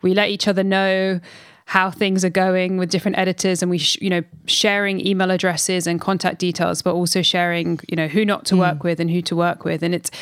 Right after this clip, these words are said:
Speaker 1: it's that kind of support that is really, really important and really helps people actually make their way through this very difficult to navigate career, especially when you're, when you're out there alone working for yourself.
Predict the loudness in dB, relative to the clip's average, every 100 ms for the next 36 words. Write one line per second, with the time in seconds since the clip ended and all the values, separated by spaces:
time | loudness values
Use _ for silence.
0 | -10 -6 -2 0 0 -2 -2 -2 -4 -4
1 | 0 0 0 -2 -8 _ -20 _ _ -2
2 | -2 0 -4 _ _ _ -2 0 0 0
3 | 0 -2 -2 -2 0 0 -2 0 0 -2
4 | -2 -2 -2 -6 -4 -4 -2 -2 -2 -4
5 | -4 -6 -8 -20 -20 -20 _ -20 _ _
6 | _ 0 2 2 0 0 2 0 0 0
7 | 2 2 0 0 0 2 0 0 -2 -2
8 | -2 0 -2 -2 -2 0 0 0 -2 -4
9 | -4 -2 0 2 0 -2 -2 -2 0 0
10 | 0 0 0 -2 -4 -4 0 2 0 0
11 | -2 0 0 0 -2 0 -2 -2 -6 -4
12 | -2 0 0 -2 -4 -12